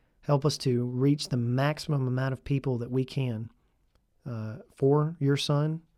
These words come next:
and help, help us to really just use these things wisely. Help us to think about the ways that we're using them. Help us to think about the ways that we are conducting ourselves while we're using them. And help us to use them responsibly.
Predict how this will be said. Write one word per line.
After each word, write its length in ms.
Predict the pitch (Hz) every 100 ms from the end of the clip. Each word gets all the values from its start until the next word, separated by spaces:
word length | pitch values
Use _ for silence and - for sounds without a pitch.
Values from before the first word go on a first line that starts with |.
| _ _ _ _ _ _ -
and 100 | 123
help, 300 | 127 131 -
help 240 | 139 151
us 160 | 147 -
to 320 | - 113 110 - _ _ _ _ _ _ -
really 340 | 127 135 143 139
just 320 | - 127 - - _ _ _
use 340 | 131 135 156 135
these 220 | 143 -
things 240 | 139 131
wisely. 540 | 113 110 101 - - - _ _ _ _ _ _ -
Help 240 | - 135
us 100 | 135
to 120 | - 131
think 260 | - 139
about 420 | 139 135 131 -
the 80 | 139
ways 400 | 113 117 135 147
that 100 | 156
we're 140 | 180 147
using 380 | 156 156 160
them. 160 | 160 165 - _ _ _ _
Help 160 | - 139
us 100 | 135
to 100 | 135
think 220 | - 135
about 260 | 127 127 -
the 80 |
ways 360 | 123 127 127 123
that 120 | 123
we 140 | 127 123
are 100 | 123
conducting 480 | 117 117 127 127
ourselves 400 | 123 123 - 120
while 340 | 127 117 117 110
we're 120 | 110
using 340 | 110 107 107
them. 180 | 113 113
And 140 | 123 120
help 160 | 151
us 100 | 156
to 100 | -
use 200 | 131 127
them 160 | 123 113
responsibly. 680 | 110 - 110 113 139 -